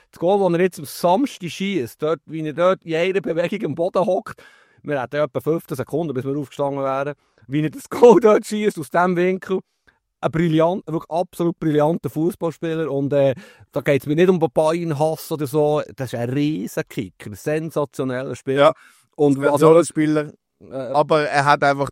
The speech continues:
Speaker 2: die Tendenz, die ich schon immer gesagt habe, wo er gekommen ist, er hat, äh, er hat die Leroy Sané-Tendenz, ein Genie und Wahnsinn ist sehr nah beieinander. Er läuft nachher einfach allein aufs Goal und nimmt den Ball zu wenig gut mit und schießt einen drei Meter am Goal vorbei.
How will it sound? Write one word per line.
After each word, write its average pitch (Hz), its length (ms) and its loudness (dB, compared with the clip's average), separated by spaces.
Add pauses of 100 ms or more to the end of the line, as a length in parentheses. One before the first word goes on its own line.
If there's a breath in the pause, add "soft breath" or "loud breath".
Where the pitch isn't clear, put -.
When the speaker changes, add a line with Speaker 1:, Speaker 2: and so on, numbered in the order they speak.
(100)
Speaker 2:
die 131 100 -18
Tendenz, 135 460 -2
die 131 200 -4
ich 123 80 -8
schon 135 100 -10
immer 143 160 -6
gesagt 127 400 -4
habe, 127 120 -4
wo 127 40 -8
er 123 100 -8
gekommen 131 340 0
ist, 123 140 -6
er 110 160 -4
hat, 123 160 0 (200)
äh, 110 260 -2
er 110 80 -4
hat 123 240 0
die 127 60 -6
Leroy 127 340 2
Sané-Tendenz, 123 960 -2
ein 120 100 -4
Genie 120 280 -4
und 123 140 -2
Wahnsinn 120 380 0
ist 110 140 -8
sehr 127 180 0
nah 131 260 -2
beieinander. 123 440 -4 (560)
Er 110 100 0
läuft 127 280 4
nachher 127 280 -2
einfach 131 180 -2
allein 127 280 2
aufs 156 200 -6
Goal 147 340 2
und 127 240 -6
nimmt 131 180 -6
den 123 80 -8
Ball 135 220 2
zu 147 120 -14
wenig 143 200 -2
gut 143 180 -2
mit 139 280 -6
und 131 240 -6 (120)
schießt 143 260 -4
einen 135 140 -8
drei 139 200 0
Meter 135 300 0
am 127 100 -4
Goal 131 200 2
vorbei. 139 320 -2